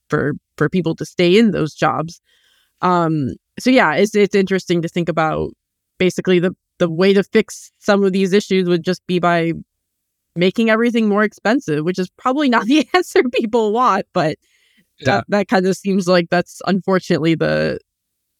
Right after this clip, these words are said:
Speaker 1: kind of the best
Speaker 2: Well
Speaker 1: solution I've, I've come across.
Speaker 2: Yeah, Steve and I have talked about these, uh, situations. You know, we're co-authoring in a couple other papers as well.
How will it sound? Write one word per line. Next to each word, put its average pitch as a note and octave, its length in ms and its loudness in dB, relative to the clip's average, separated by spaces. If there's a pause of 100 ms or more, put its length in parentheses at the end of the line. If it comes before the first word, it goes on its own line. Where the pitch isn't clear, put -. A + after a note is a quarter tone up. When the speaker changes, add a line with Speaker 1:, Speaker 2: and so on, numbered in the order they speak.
(360)
Speaker 1:
kind E3+ 180 0
of E3+ 80 0
the E3+ 80 0
best D#3+ 300 -4 (240)
Speaker 2:
Well F3 180 -8 (160)
Speaker 1:
solution G3 680 2
I've, D#3+ 220 0 (120)
I've D#3+ 200 -2
come D#3 180 -4
across. - 560 -6 (880)
Speaker 2:
Yeah, E3 280 2
Steve G#3 320 -2
and G3+ 100 2
I F3 120 2
have D3 120 0
talked C#3 320 -2
about C#3 320 0
these, C3+ 400 0
uh, C3 240 0
situations. B2+ 1120 0
You A2+ 120 0
know, A2+ 120 0
we're A#2+ 160 2
co-authoring B2 760 0
in A#2+ 100 0
a A#2+ 320 0
couple - 340 -4
other A#2 200 0
papers A#2+ 480 0
as A2+ 200 -2
well. A#2+ 440 0